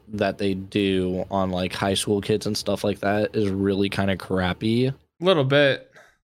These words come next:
Speaker 1: But, like, I also understand that I, I feel like,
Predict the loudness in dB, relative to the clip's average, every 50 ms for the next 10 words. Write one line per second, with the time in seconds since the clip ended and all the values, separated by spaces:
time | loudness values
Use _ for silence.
0 | _ _ _ _ -8 -2 0 2 2 2 2 2 2 2 2 2 2 2 2 2
1 | 2 0 2 0 0 2 2 0 0 0 0 -2 -2 -6 -4 -2 -2 -2 -2 -4
2 | -4 -6 -2 -2 -2 0 0 -2 -4 -6 -8 _ _ _ _ _ _ _ _ _
3 | _ _ _ _ _ _ 0 0 2 2 2 0 0 0 2 2 2 2 2 0
4 | -2 -4